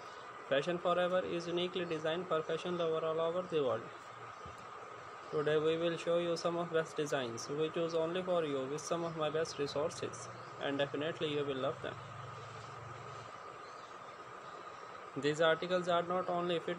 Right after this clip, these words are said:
with your style and budget, but also manage to represent everything that is special about your personality. These designs are created keeping in mind the trend and color of the season by the top designers. Please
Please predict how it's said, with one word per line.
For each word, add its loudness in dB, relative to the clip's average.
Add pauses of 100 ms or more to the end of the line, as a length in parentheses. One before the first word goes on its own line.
with -2
your 2
style 4
and 2
budget, 2
but 0
also 4
manage 0
to 0
represent 0
everything 0
that 0
is 0
special 0
about 2
your 2
personality. 0 (2500)
These 2
designs 2
are 8
created 2
keeping 0
in 0
mind 0
the 0
trend 2
and 0
color 4
of 2
the 0
season 0
by 4
the -2
top 2
designers. 0 (1120)
Please 0